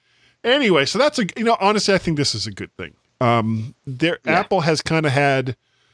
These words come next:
Speaker 1: their, their noses slapped a couple of times for, uh, letting some applications go that on the surface wasn't accessing personal data, but then it turned out that there was some skullduggery going on. And yes, there was personal data.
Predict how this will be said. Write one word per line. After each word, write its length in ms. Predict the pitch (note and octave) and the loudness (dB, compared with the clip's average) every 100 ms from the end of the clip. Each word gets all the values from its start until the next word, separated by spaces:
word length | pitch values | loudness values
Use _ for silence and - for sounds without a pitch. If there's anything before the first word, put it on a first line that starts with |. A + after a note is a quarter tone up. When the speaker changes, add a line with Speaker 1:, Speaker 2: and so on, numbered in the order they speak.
| _ _ - | _ _ -12
Speaker 1:
their, 420 | A#2+ C#3 B2+ A#2+ | 0 0 2 -2
their 240 | C3 B2+ | 0 -2
noses 560 | B2+ D3 D#3+ D3+ C#3 B2 | 0 2 2 0 0 0
slapped 500 | - C3+ C#3 C3+ - | 0 2 0 0 -4
a 60 | |
couple 260 | A#2+ B2 A2+ | -6 -4 -4
of 80 | B2 | -4
times 600 | - A#2 A#2 A#2 - - _ | -2 -2 -2 -2 -4 -6 _
for, 640 | - - B2+ A#2 A#2 A2 A2 - | -12 -4 0 2 2 2 -2 -4
uh, 160 | A#2 | -2
letting 300 | A2+ C#3+ C#3+ | 0 0 2
some 280 | C#3 - E3 D#3+ | 0 2 2 2
applications 800 | D3+ - - D3 C#3 - B2+ G#2+ | 0 2 0 2 2 0 -6 -2
go 400 | C#3 C#3 C3+ C3 - - _ - | 2 4 2 0 -8 -20 _ -2
that 220 | C3+ B2+ | 0 0
on 180 | - B2+ | -2 -2
the 100 | B2 | 0
surface 680 | A#2 - B3+ C4+ B3+ A3+ - - _ | 0 2 0 0 -4 -4 -4 -10 _
wasn't 520 | D3+ B2+ F#3 F#3+ G3 - | -10 0 0 0 -2 -2
accessing 640 | D#3 D#3+ - E3+ - E3 C#3+ | 0 0 0 0 0 -2 0
personal 380 | D#3+ D3+ D#3+ | 0 0 -2
data, 380 | C#3 C#3 C#3+ C#3+ | -2 0 0 0
but 140 | B2 A2 | -2 -4
then 120 | B2+ | -4
it 100 | B2 | -2
turned 220 | C3 C3 | -4 -2
out 200 | C3 B2 _ | 0 -2 _
that 160 | A#2 - | -12 -6
there 140 | A#2 | -6
was 100 | A2 | -4
some 200 | - G#2+ | -4 -4
skullduggery 1080 | - - - C#3 B2+ A2 G2+ B2+ G#2+ G2+ G2+ | -2 -2 0 0 0 -2 0 0 -2 -6 -6
going 300 | G#2+ G#2+ G#2 | -4 -4 -4
on. 180 | G#2+ A#2+ | -2 -2
And 220 | B2 B2+ | -2 2
yes, 340 | F3 C4+ - | 2 2 0
there 200 | - F3 | 0 2
was 260 | G3+ C4 A#3 | 4 2 0
personal 420 | - F3 - C#3+ | -2 -2 -2 -4
data. 380 | B2 A#2 G#2 C#2+ | -2 -2 -2 -8